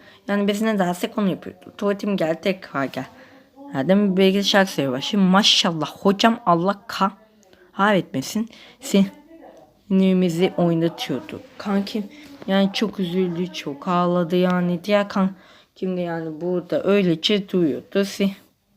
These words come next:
Sinirlenmişti. Ondan sonra kankim tokalarını çıkarttı. Saçını başını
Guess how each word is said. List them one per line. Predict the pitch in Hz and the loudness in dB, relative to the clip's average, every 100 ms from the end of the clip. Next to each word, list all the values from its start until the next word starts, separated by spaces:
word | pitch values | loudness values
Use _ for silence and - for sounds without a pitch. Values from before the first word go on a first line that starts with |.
| _ _ _ _ _ _ 170 | _ _ _ _ _ _ -4
Sinirlenmişti. | 165 147 143 127 131 - - - 196 202 202 - - | -2 -2 -4 -4 -6 -10 -12 -2 2 2 0 -14 -10
Ondan | 190 196 202 | 0 2 2
sonra | 196 180 180 | 0 -4 -2
kankim | - 196 190 202 190 _ _ _ _ _ _ _ _ - 185 | -2 0 0 -2 -2 _ _ _ _ _ _ _ _ -4 -2
tokalarını | 185 185 175 175 160 | -2 -2 -2 -2 -4
çıkarttı. | - - 120 120 _ - 196 | -8 -10 -14 -14 _ -8 -6
Saçını | 196 196 190 - 185 180 | -6 -6 -6 -4 -2 0
başını | 185 - 180 | 0 0 -2